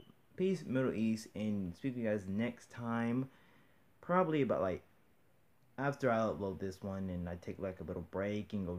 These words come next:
do something and then come right back. But, uh, yeah,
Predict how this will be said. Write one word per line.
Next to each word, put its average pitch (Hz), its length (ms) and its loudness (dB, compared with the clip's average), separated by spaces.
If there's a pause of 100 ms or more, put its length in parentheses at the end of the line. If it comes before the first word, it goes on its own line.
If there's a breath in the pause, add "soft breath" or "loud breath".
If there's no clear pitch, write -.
do 117 140 0
something 113 580 0
and 92 180 -4
then 98 220 -4
come 101 220 -6
right 71 180 -6
back. 107 460 2 (100)
But, 95 440 -4 (200)
uh, 80 220 -4 (300)
yeah, 104 180 -6